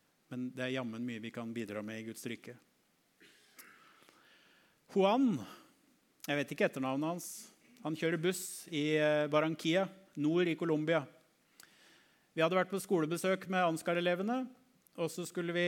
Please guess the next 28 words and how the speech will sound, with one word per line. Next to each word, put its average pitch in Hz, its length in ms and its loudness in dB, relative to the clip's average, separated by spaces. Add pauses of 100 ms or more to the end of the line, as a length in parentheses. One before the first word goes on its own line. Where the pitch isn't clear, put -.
eh, 165 640 4
besøke 165 360 0
en 170 80 2
ny 160 140 4
skole, 190 380 2
så 196 80 0
da 165 240 4
tok 165 180 -4
vi 170 80 0
bussen. 226 460 0 (640)
Så 180 80 2
hoppet 160 280 4
vi 175 80 4
inn 151 100 2
på 170 120 -6
bussen, 156 320 0
og 170 120 0
så 170 160 -2
hørte 151 160 0
jeg 151 120 4
med 156 180 4
en 151 60 2
gang 147 220 2
at 147 100 -2 (120)
det 151 100 0
var 147 140 4
lovsang 135 560 0
på - 140 -12